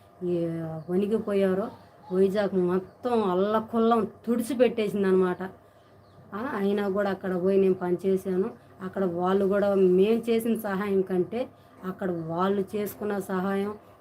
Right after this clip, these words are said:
వాళ్ళు అంత ధైర్యంగా ఉండి ఇంకా ఎదుర్కొన్నారు ఆ తుఫాన్ని.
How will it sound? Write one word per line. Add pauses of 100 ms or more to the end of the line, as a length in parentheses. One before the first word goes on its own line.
వాళ్ళు
అంత
ధైర్యంగా
ఉండి
ఇంకా
ఎదుర్కొన్నారు
ఆ
తుఫాన్ని.